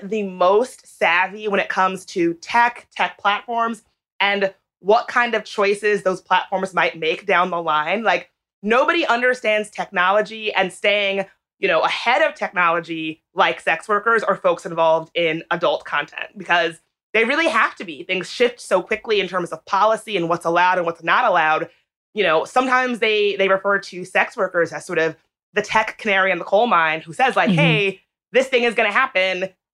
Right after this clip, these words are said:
Speaker 1: And they, nine times out of ten, are correct.
Speaker 2: Right. And yeah, I remember with the Bella Thorne thing, it caused another controversy because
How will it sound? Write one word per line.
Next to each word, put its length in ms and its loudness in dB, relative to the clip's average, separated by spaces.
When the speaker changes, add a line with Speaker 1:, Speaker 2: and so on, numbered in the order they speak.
Speaker 1:
And 100 0
they, 360 0
nine 280 2
times 220 0
out 100 2
of 80 -4
ten, 220 -2
are 140 0
correct. 580 -2
Speaker 2:
Right. 340 2
And 120 4
yeah, 140 0
I 40 2
remember 340 2
with 120 2
the 80 2
Bella 240 2
Thorne 340 2
thing, 260 2
it 200 -4
caused 440 0
another 480 2
controversy 640 0
because 460 0